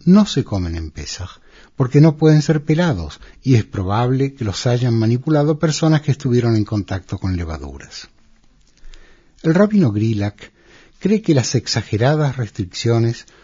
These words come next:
otorgan un cierto valor social a quienes las practican, en el seno de la sociedad ultraortodoxa, por supuesto. Por lo que, como reacción, se está abriendo paso un cierto espíritu crítico en la sociedad ortodoxa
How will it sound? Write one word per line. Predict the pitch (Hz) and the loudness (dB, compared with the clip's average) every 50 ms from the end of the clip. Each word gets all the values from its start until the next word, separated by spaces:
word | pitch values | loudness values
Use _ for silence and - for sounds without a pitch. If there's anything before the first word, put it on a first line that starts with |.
| _ _ _ | _ _ _
otorgan | - 151 147 214 220 214 196 180 156 139 | -4 -2 2 2 2 4 4 4 4 4
un | 131 123 | 4 2
cierto | 120 - - 131 123 127 - 135 113 | 2 0 -2 -2 -2 -2 -4 -4 -2
valor | 104 101 101 110 117 110 | -2 0 0 -2 -2 -4
social | - - - 98 - - - 120 117 113 117 110 | -6 -8 -8 -8 -6 -4 -2 0 2 2 0 0
a | - | -2
quienes | - - - 107 101 101 92 87 | -4 -6 -6 -4 -2 -2 -2 -4
las | 101 87 | -6 -8
practican, | - _ - 82 - _ _ - 87 80 80 - - - 71 76 - - - - _ _ _ _ _ _ _ _ _ _ - | -8 _ -12 -14 -14 _ _ -14 -14 -14 -14 -14 -16 -16 -16 -16 -18 -20 -20 -20 _ _ _ _ _ _ _ _ _ _ -8
en | - 90 | -6 -6
el | 87 80 | -6 -6
seno | - - - 82 76 85 87 98 - - - | -8 -8 -8 -8 -8 -8 -8 -10 -12 -12 -10
de | 107 107 | -8 -8
la | 92 92 | -8 -8
sociedad | - - 95 - - 92 87 82 87 85 | -10 -10 -12 -12 -10 -10 -10 -10 -10 -10
ultraortodoxa, | 87 85 87 87 - - 87 82 85 - - 101 120 147 143 143 - - 80 82 - _ _ _ _ | -10 -10 -12 -12 -12 -12 -12 -12 -12 -10 -8 -6 -4 -4 -6 -6 -12 -18 -20 -20 -20 _ _ _ _
por | - - | -20 -20
supuesto. | - - 104 - 120 101 - - - - - - - - - - - - - - - - - - _ _ | -18 -18 -14 -10 -10 -10 -10 -10 -16 -20 -20 -20 -20 -20 -20 -20 -20 -20 -20 -20 -20 -20 -20 -20 _ _
Por | - 208 208 202 | 2 4 4 6
lo | 214 202 196 | 4 2 2
que, | - - 170 165 165 160 | 2 0 0 0 0 0
como | - - 165 165 170 170 | 0 2 4 6 6 6
reacción, | 180 220 214 190 135 104 - - - - 131 135 135 127 127 120 | 6 4 4 4 4 2 0 -4 -2 0 2 4 4 4 2 0
se | - 135 | 0 -2
está | 120 - - 151 | -4 0 2 4
abriendo | 147 139 139 143 147 147 151 131 120 - | 4 4 4 4 4 4 4 2 2 2
paso | - 135 127 - - 113 | 0 0 0 2 0 0
un | 104 98 | 0 0
cierto | - 117 117 113 117 - 101 | 0 -2 -4 -4 -4 -6 -8
espíritu | - - 120 113 107 101 - 98 - | -8 -6 -4 -4 -4 -4 -6 -10 -8
crítico | - 120 110 120 117 104 - - 101 - - 110 | -8 -6 -4 -2 -4 -4 -6 -8 -10 -6 -4 -2
en | 104 98 | -2 -2
la | 92 90 | -2 -4
sociedad | - - 95 - - 98 98 107 | -8 -10 -10 -8 -8 -6 -4 -4
ortodoxa | 104 101 101 - - 92 101 131 139 135 139 - - 131 - | -6 -6 -8 -10 -8 -4 -2 -2 -2 -2 -4 -6 -6 -6 -6